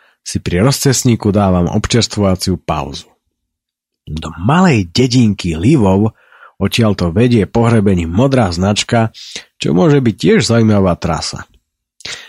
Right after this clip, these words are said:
Keďže z Malého Minčola nie sú vďaka plechu <laughs> kto vie aké výhľady,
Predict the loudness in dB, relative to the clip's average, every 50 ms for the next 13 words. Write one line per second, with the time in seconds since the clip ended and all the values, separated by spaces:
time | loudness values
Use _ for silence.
0 | _ _ -2 0 2 2 2 2 2 2 2 4 4 4 2 2 2 2 2 2
1 | 2 2 2 0 2 2 2 2 2 2 2 2 0 0 -2 0 0 0 0 0
2 | -2 -6 -6 -6 _ -2 0 0 0 0 0 0 0 0 0 -2 -6 -8 -10 -14
3 | -14 -12 -6 -2 0 2 2 4 2 2 0 0 -2 -4 -2 0 2 2 4 4
4 | 2 2 2 2 0 0 -2